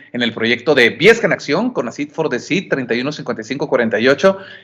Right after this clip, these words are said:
que estamos en nuestra segunda, eh, bueno, nuestra segunda conferencia del día de hoy, treinta de, de no-, de octubre de dos mil veintiuno. Vamos a tener el gusto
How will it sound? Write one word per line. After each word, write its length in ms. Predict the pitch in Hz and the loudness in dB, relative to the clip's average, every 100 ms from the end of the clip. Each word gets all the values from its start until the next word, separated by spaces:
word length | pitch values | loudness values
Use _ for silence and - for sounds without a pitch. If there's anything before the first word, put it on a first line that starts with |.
| _ _ | _ _
que 540 | - 190 208 214 214 - | 6 8 10 8 4 0
estamos 840 | 135 151 151 - - 170 180 180 | 2 2 2 0 2 4 2 -4
en 100 | 147 | -4
nuestra 360 | 143 135 - 127 | -4 -4 -2 -4
segunda, 1200 | - 113 131 214 220 226 220 214 - - _ _ | -4 -6 -2 0 4 6 6 4 -2 -20 _ _
eh, 60 | 127 | 0
bueno, 240 | 175 151 | 2 2
nuestra 260 | 107 117 127 | -2 -8 -8
segunda 300 | 127 160 202 | -6 -2 -2
conferencia 440 | 175 160 151 156 | 0 0 0 0
del 140 | 175 135 | 0 2
día 160 | 143 | 4
de 100 | 156 | 6
hoy, 300 | 143 151 104 | 6 4 2
treinta 400 | - 139 151 151 | 2 2 2 0
de, 640 | 151 143 127 117 101 - _ _ _ | 2 2 2 -2 -6 -12 _ _ _
de 220 | - 113 | -8 -4
no-, 280 | 113 110 110 | -2 -2 -4
de 380 | 107 117 113 110 | -4 0 4 2
octubre 640 | 107 - - 269 254 196 | 0 -2 2 4 6 6
de 160 | 302 131 | 4 2
dos 240 | 117 110 | 0 -2
mil 720 | 123 131 143 147 147 147 139 - _ _ | -2 0 2 2 2 2 -2 -12 _ _
veintiuno. 1000 | - 127 123 165 180 180 220 240 - - | -2 -2 0 2 4 4 4 2 -6 -14
Vamos 340 | - 127 147 147 | 2 2 2 0
a 60 | |
tener 240 | 143 127 135 | -2 2 4
el 160 | 143 | 2
gusto 680 | 135 151 185 - 156 160 - | 0 -2 -2 2 2 2 -2